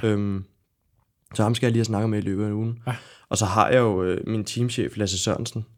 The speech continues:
Speaker 2: Altså, han har jo også kørt, øh, noget nascar derovre, og
Speaker 1: Ja.
Speaker 2: er, er rigtig meget inde i race, så han kommer også til at kunne, kunne vejlede mig,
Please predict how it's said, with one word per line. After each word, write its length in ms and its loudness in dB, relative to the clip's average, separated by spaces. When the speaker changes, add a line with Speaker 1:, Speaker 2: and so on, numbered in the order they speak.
Speaker 2:
Altså, 200 0
han 140 0
har 80 2
jo 60 0
også 160 -2
kørt, 300 -4
øh, 200 0
noget 160 -4
nascar 400 -2
derovre, 360 0
og 180 -2
Speaker 1:
Ja. 80 2
Speaker 2:
er, 20 2
er 80 -2
rigtig 260 2
meget 140 2
inde 120 0
i 20 -4
race, 280 -2
så 100 -2
han 120 -2
kommer 220 -2
også 140 -6
til 120 -6
at 100 -4
kunne, 280 -6
kunne 240 -8
vejlede 380 -2
mig, 140 -4